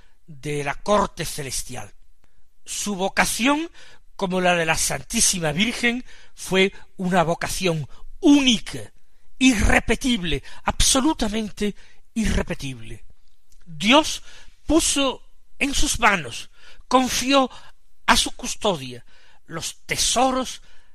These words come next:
más grandes del cielo, los tesoros más grandes que el mismo Dios tenía.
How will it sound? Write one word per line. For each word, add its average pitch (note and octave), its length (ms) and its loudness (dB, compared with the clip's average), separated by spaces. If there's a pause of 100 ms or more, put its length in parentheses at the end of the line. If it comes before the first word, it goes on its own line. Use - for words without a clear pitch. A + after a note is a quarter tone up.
(140)
más D3 460 0 (160)
grandes A3 720 0
del D#3 140 -2
cielo, C3 460 -4 (300)
los - 260 -8
tesoros A3+ 640 0
más F#3+ 380 -2
grandes F3+ 600 -2 (460)
que D3+ 100 -4
el B2 100 -6
mismo D#3 380 -8
Dios B2 360 -8
tenía. A2 440 -12